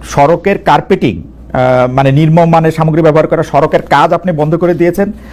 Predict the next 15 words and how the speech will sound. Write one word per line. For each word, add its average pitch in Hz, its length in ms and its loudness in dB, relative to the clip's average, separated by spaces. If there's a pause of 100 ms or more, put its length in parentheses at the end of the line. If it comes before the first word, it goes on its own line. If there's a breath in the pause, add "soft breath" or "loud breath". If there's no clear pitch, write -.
(340 loud breath)
আহ, 131 680 2
পরিদর্শনে 180 480 0
গিয়ে 175 100 2
আপনি 170 180 0
বিষয়টা 156 340 0
দেখেন, 127 460 0 (460 loud breath)
আপনি 175 280 -2
যে 185 120 0
কাজ 175 320 2
বন্ধ 156 280 0
করে 202 220 0
দিলেন 196 440 0 (560)
সেটা 180 280 0
কি, 202 340 -2 (180)
মানে 170 180 4